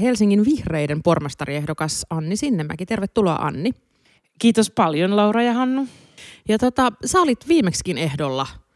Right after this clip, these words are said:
Speaker 1: pormestariksi Helsingissä. Onko se nyt näistä ehdolla, ehdolle asetetuista henkilöistä niin ainoa, joka yrittää toista kertaa?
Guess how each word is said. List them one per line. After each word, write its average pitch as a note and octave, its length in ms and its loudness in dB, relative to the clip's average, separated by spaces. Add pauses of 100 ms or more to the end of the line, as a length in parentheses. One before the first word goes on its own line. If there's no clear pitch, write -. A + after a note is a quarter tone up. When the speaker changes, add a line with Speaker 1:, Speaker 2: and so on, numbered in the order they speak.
(260)
Speaker 1:
pormestariksi D3+ 920 -2
Helsingissä. C#3+ 680 -2 (320)
Onko - 160 0
se F#4 80 2
nyt F4+ 180 2 (140)
näistä D4 540 0
ehdolla, A3 480 0 (520)
ehdolle A#3+ 320 4
asetetuista F3+ 680 0
henkilöistä E3+ 560 -2
niin F3+ 140 -2
ainoa, G#3 300 2
joka E3+ 200 0
yrittää G#3+ 360 -2
toista A3 380 0
kertaa? - 640 -10